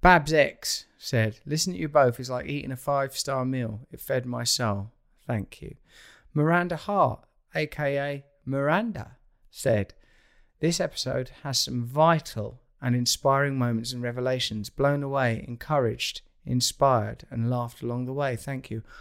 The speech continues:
I love Miranda Hart. If you don't know who she is, because perhaps you're M-, American or Icelandic or something,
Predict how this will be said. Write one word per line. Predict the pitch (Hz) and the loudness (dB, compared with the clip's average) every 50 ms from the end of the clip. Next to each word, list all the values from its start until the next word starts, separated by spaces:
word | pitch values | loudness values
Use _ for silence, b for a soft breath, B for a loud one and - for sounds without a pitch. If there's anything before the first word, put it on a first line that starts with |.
| B B B - | B B B 2
I | 160 165 | 4 4
love | 170 170 175 156 143 | 6 6 4 4 2
Miranda | 120 110 110 107 107 104 101 98 101 | 2 2 4 2 0 -2 -4 -6 -6
Hart. | 98 98 107 131 - - | -6 -4 -4 -6 -6 -8
If | 127 - | -10 -8
you | 135 | -4
don't | 139 139 135 202 | -2 -2 -2 -2
know | 120 117 | -4 -4
who | 117 117 117 | -4 -4 -6
she | 120 - 127 120 | -6 -6 -6 -6
is, | 113 117 | -6 -6
because | - 120 117 107 - | -8 -8 -10 -8 -6
perhaps | - - - - - - | -4 -4 -4 -4 -6 -6
you're | 117 117 - - | -4 -4 -4 -6
M-, | - - - - - - - | -6 -8 -8 -8 -8 -10 -10
American | - 101 131 123 123 127 127 127 123 127 135 131 123 117 117 - - 107 98 104 | -8 -4 0 0 2 2 0 0 -2 -2 0 0 0 0 -2 -6 -8 -6 -4 -4
or | 104 107 107 | -4 -6 -6
Icelandic | 120 120 110 110 - - 123 120 120 120 107 101 98 - | -6 -6 -4 -4 -4 -4 -2 -2 -2 -2 -4 -6 -10 -12
or | 113 | -10
something, | 110 - 107 107 101 - - 120 120 120 131 | -10 -8 -8 -8 -10 -10 -8 -6 -6 -6 -6